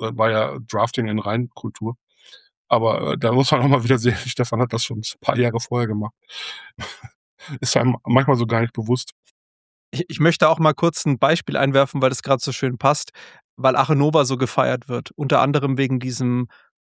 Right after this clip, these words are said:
Speaker 2: Aktionsauswahlmechanismus und wie dann der stärker und schwächer wird. Und ich hatte lange vorher Civilization ein neues Zeitalter
Speaker 1: Ja.
Speaker 2: gespielt und da existiert genau der gleiche Mechanismus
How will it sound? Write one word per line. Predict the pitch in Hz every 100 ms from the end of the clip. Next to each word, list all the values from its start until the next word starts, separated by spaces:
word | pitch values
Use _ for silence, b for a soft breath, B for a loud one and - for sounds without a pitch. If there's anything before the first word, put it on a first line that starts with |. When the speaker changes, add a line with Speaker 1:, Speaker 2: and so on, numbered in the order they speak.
| _ -
Speaker 2:
Aktionsauswahlmechanismus | 135 - 147 143 139 - 139 - 135 123 117 120 120 - 123 131 -
und | 135 117
wie | 131
dann | 127 123
der | 120
stärker | - 131 135 135
und | 123
schwächer | - 143 139
wird. | 131 147 - B B B _
Und | 139 135 -
ich | 135 -
hatte | 147 156 135 131 131 - _ -
lange | 131 139 165
vorher | - 147 156 147 147 143 147 b b b _ _ -
Civilization | - 139 139 127 131 143 - 143 143 139
ein | 131 135
neues | 135 135 -
Zeitalter | 143 160 170 165 170
Speaker 1:
Ja. | 139
Speaker 2:
gespielt | 127 - 160 87 - _ b -
und | 147 -
da | 143 143
existiert | 143 - 139 - 151 -
genau | 143 135 160
der | 156
gleiche | - 135 147 143
Mechanismus | 139 131 135 160 139 151